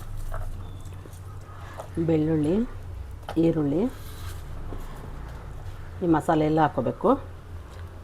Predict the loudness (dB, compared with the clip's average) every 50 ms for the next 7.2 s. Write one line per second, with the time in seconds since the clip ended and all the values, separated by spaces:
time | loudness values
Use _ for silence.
0 | -12 -14 -14 -14 -12 -12 -12 -12 -12 -12 -12 -12 -14 -12 -14 -14 -14 -14 -16 -16
1 | -16 -16 -16 -14 -14 -14 -14 -14 -14 -16 -16 -14 -14 -14 -14 -14 -14 -14 -14 -16
2 | -16 -16 -12 -6 -2 2 2 2 2 0 -2 -2 -2 0 2 2 2 2 2 0
3 | -4 -14 -14 -14 -16 -16 -16 -16 -14 -14 -14 -14 -12 -12 -12 -12 -12 -12 -10 -10
4 | -10 -10 -8 -8 -8 -8 -8 -8 -8 -8 -8 -8 -8 -10 -10 -10 -10 -10 -8 -8
5 | -8 -10 -10 -2 6 8 8 8 8 4 -2 -4 -6 -6 -10 -12 -14 -14 -14 -14
6 | -14 -12 -12 -12 -12 -14 -14 -12 -8 -8 -8 -8 -10 -14 -16 -14 -14 -14 -12 -12
7 | -12 -6 -2 -2